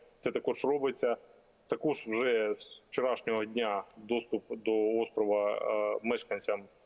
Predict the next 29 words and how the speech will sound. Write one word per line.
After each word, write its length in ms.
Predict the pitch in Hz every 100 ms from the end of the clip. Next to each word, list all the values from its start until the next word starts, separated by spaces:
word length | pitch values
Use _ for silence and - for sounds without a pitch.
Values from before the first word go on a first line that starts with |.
| _
дозволено. 600 | 110 110 120 143 143 123
Люди 240 | 110 117 107
вже 160 | 104
повертаються 720 | - 113 107 - 117 104 -
та, 300 | 104 110 101
е, 520 | - - 107 104 104 101 - - -
пускають 460 | - - 120 104
в 40 | -
свої 240 | 120 107
оселі, 560 | 117 120 - 113 104 98 - _ -
е, 360 | 98 101 101 98 98 98 101 - - - - - 62 - - - _ -
комісії, 460 | 127 127 123 - 107
які 440 | - 117 107 110 - -
будуть 300 | 117 120 117
актувати 560 | 120 - 123 123 - 101
злочин 560 | 113 113 - 101 98 117
Російської 480 | 107 107 101 107
Феда-, 320 | - 113 117 123
Федерації, 600 | 120 113 127 147 - 104
для 100 | 101
того, 180 | 107
щоб 180 | 98 110 - _ _ _ -
вони 420 | 107 117 117 110
могли, 520 | 110 107 117 117 107 - - - 107
е, 120 | 98
потім, 420 | - 123 117 107
ці 160 | - 110
люди, 440 | 113 107 104 104
подати 560 | - 117 113 - 104